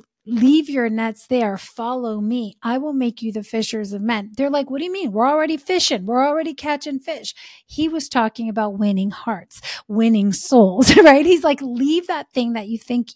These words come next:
is so pressing, that you think you need to do because you need to do it your way.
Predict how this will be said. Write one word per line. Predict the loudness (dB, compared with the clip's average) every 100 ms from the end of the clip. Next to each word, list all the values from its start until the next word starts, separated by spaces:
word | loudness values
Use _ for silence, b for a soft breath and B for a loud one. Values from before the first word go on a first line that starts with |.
| _
is | -10 -6
so | 0 2 2
pressing, | 0 -2 -2 -10 -14 -16 B B -8
that | -4
you | -2 -2
think | -2 -6 -2
you | 0 2
need | 2 0
to | -2
do | -4 -4 -4
because | -6 -6 -6 -8 0
you | 2 4
need | 2 -2
to | -2
do | -2 0
it | 0 -2
your | -2 -2
way. | 0 -2 -4 -12